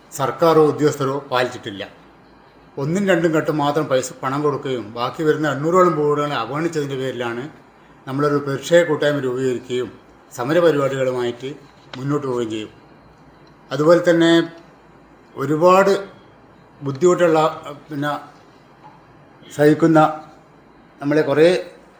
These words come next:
ഭൂവുടമകൾ എന്ന് പറഞ്ഞാൽ കിഡ്നി രോഗികളുണ്ട്, അതിൽ, ഏ, ജപ്തി ഭീഷണി ചെയ്ത് വന്നവരുണ്ട്, കിടപ്പ് രോഗികളുണ്ട്.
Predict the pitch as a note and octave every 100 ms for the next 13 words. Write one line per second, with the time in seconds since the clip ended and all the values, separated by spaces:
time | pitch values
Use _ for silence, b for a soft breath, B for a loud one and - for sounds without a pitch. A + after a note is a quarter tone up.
0 | - C#3 D3 D#3 C#3+ B2 G#2+ - - _
1 | _ _ _ _ _ _ C3+ D#3 D#3+ D#3+
2 | D#3+ F3+ - - _ - C3 D3+ E3 E3
3 | D#3 D#3+ D#3+ D#3 D3+ D#3 E3 F3 - -
4 | _ _ _ _ _ _ _ _ _ _
5 | - A#2+ B2+ A2+ B2+ - E3 E3+ D3+ D#3
6 | D#3+ D#3+ E3 C#3 D3 D#3+ D#3+ D#3 D3+ E3+
7 | F3 - - _ _ _ _ - C#3 D3
8 | E3 E3 D#3 D#3 D#3 D3+ E3+